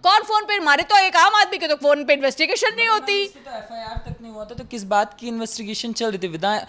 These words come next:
Speaker 2: बिना एफआईआर के कर सकते हैं क्या?
Speaker 1: अरे, एफआईआर क्या, आप नॉ-,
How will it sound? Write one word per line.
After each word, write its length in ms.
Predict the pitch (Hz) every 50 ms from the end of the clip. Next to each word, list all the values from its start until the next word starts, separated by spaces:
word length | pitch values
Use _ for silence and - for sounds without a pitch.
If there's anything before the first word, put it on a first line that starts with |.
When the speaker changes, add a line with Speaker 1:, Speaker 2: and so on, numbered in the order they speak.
| - - - - 151
Speaker 2:
बिना 240 | 165 180 214 226
एफआईआर 340 | 226 220 - 233 226 233 233
के 100 | 220 247
कर 160 | 233 254 262
सकते 360 | 262 - 220 - - - - -
हैं 140 | - -
क्या? 160 | - - - - - - - -
Speaker 1:
अरे, 280 | 220 240 247 359 - 294
एफआईआर 760 | 262 240 226 - - 269 285 302 311 311 311 320 339 359 359
क्या, 240 | - - 330 311 320
आप 440 | 381 440 440 370 - 302 311 320 311
नॉ-, 260 | 277 269 269 277